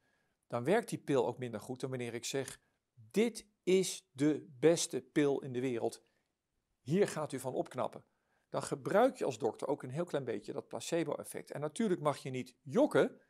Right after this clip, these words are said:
maar in feite is de manier hoe een dokter een medicijn voorschrijft ook een deel van het effect. En wordt dat dus een, een deel van het placebo-effect. En ik denk dat er niks mis mee is om dat effect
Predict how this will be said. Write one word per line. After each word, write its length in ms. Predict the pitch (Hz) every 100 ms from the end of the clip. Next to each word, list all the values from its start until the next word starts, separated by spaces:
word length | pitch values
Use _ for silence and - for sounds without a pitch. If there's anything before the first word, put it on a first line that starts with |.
| _ _ _ _ _ -
maar 140 | 139
in 100 | -
feite 420 | 151 - 262 214 -
is 140 | 135
de 120 | 139
manier 500 | 131 147 220 262 143
hoe 180 | 120 139
een 80 | 123
dokter 360 | 185 202 113
een 120 | 143 131
medicijn 640 | 135 123 - 135 123 104
voorschrijft 880 | 107 - 208 262 - - - - - _ _ _ -
ook 200 | 202 -
een 180 | 156
deel 260 | 139 233 233
van 160 | - 143
het 120 | -
effect. 500 | 139 233 - - _ _ _ _ _ _ -
En 380 | 143 135 - _ _ _
wordt 280 | - 175 214
dat 160 | 147 131
dus 160 | 131
een, 300 | 139 131 113 _ _ _
een 200 | 139 127
deel 220 | 185 226
van 140 | 147 127
het 120 | 117
placebo-effect. 760 | 131 127 202 202 127 117 - -
En 120 | 156
ik 100 | 160
denk 160 | 185
dat 140 | 170 -
er 160 | 131 - _ -
niks 300 | 160 180 -
mis 280 | 139 247 -
mee 180 | 165
is 220 | - 151 -
om 100 | 143
dat 140 | -
effect 460 | 143 - 151 -